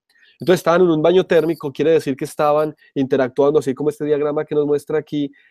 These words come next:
estaban interactuando entre ellas, y usted vería partículas de modelo estándar aniquilándose en partículas de materia oscura y viceversa, partículas de materia oscura que se iban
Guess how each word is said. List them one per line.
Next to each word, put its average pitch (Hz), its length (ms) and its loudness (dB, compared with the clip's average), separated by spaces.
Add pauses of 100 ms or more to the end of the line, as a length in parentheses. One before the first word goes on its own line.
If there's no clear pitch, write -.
(120)
estaban 139 300 0
interactuando 131 640 0
entre 160 400 2
ellas, 147 400 -2 (180)
y 139 140 2
usted 127 180 -2
vería 139 680 0 (600)
partículas 135 420 0
de 139 80 6
modelo 127 320 2
estándar 143 460 2
aniquilándose 127 880 -2 (1080)
en 127 180 2
partículas 127 800 -2
de 127 100 0
materia 123 260 0
oscura 180 540 4
y 131 60 0
viceversa, 127 560 0
partículas 131 280 -6
de 143 60 -4
materia 127 200 -4
oscura 143 320 -2
que 139 120 -10
se 123 140 -6
iban 135 300 -4